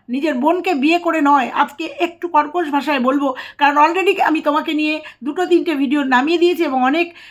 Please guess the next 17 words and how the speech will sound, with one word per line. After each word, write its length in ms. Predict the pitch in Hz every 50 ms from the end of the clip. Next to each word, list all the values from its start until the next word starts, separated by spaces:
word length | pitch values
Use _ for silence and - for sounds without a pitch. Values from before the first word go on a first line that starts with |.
| - -
রিকোয়েস্ট 500 | 240 226 320 - - 415 415 403 - -
আসছে। 540 | - 294 254 - - 254 220 214 214 _ _ _ _ _ _ _ _ -
আর 120 | - 220 226 226
তোমাদের 340 | 302 285 302 302 269 311 311
এই 120 | 302 302 277
যে 140 | 254 330
ভিডিওগুলো 460 | 269 240 262 240 311 330 302 320 349 349
দেখছি 340 | 294 269 302 285 - - 415
না, 120 | 440 453 381 254 - - -
অবাক 360 | 277 269 294 311 339 370 359 339
হয়ে 160 | 320 277 254
যাচ্ছি। 320 | 240 226 214 - - 240 208 - _ - - _ -
বাবু, 360 | 226 254 269 254 320 349 359
বাবু, 380 | 320 302 285 285 302 349 370 359
বাবু, 360 | 330 294 277 277 349 370 349
বাবু, 260 | 339 311 311 311 370
আর 260 | 370 330 302 302 302